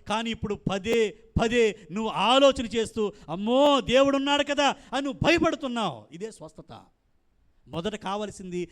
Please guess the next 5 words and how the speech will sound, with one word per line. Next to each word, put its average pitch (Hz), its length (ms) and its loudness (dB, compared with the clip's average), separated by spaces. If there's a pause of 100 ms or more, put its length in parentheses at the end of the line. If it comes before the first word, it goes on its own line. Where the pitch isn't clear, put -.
(120)
శారీరక 214 480 -4
స్వస్థత 160 380 -12
కాదు, 151 580 -4 (320)
ఆత్మీయమైన 151 920 -10
స్వస్థత, 113 540 -18